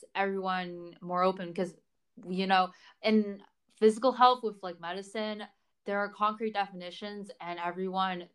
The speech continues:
there's no, like, opinion on everything, you know? It's, like, a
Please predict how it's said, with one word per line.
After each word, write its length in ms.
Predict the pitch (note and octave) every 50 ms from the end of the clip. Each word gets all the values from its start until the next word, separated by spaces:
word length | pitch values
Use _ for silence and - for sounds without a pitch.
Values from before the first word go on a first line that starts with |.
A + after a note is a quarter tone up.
| _
there's 240 | - G3 F#3+ F#3 F#3+
no, 120 | G#3+ B3 C4
like, 160 | B3+ A3+ A3
opinion 600 | F3 E3+ - - - G#3 G#3 G3+ G3+ F#3+ F3 E3
on 140 | D#3 D3+ D#3
everything, 420 | D#3 D#3+ D#3+ D#3 D#3 - D#3 D3+
you 80 | D#3 D#3
know? 240 | E3 E3 E3+ E3+ F3 - _ _ _ -
It's, 160 | F3+ F3 -
like, 140 | F3+ E3+ F3
a 200 | F3 E3+ E3